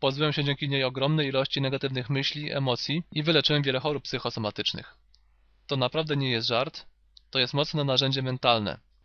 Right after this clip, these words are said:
Uczę tej metody wszystkich ludzi, którzy chcą się pozbyć negatywnych emocji i u nich również to działa. Wypróbuj zatem tą metodę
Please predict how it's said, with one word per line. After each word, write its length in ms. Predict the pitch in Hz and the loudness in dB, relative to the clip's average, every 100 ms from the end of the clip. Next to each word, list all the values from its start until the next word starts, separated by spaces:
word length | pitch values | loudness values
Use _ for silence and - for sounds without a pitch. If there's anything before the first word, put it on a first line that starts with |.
| _ - | _ -14
Uczę 220 | 175 175 | -4 -2
tej 140 | 185 160 | 2 2
metody 340 | 147 160 156 | 2 0 2
wszystkich 400 | - 175 - 135 | 2 0 -4 -6
ludzi, 200 | 135 139 | -6 -6
którzy 440 | - 131 135 131 131 | -4 -2 0 -2 -2
chcą 200 | - 160 | 0 2
się 160 | 156 135 | 2 0
pozbyć 440 | 139 127 123 - | -2 -4 -6 -4
negatywnych 480 | 127 127 135 131 131 | -2 -2 -4 -4 -4
emocji 460 | 127 117 - 151 - 139 | -4 -4 -4 -4 -4 -2
i 80 | |
u 60 | 139 | 0
nich 180 | 160 131 | 0 0
również 300 | 143 147 - | 0 0 -2
to 120 | 139 | -2
działa. 320 | 135 131 98 - _ _ _ _ _ _ _ _ _ _ _ _ _ _ _ _ _ _ _ | -2 -2 -4 -12 _ _ _ _ _ _ _ _ _ _ _ _ _ _ _ _ _ _ _
Wypróbuj 420 | 131 120 156 151 143 | -6 -4 -4 -4 0
zatem 240 | 135 139 | 2 2
tą 120 | 139 | 0
metodę 540 | 127 123 117 117 131 | -2 0 -2 -2 -4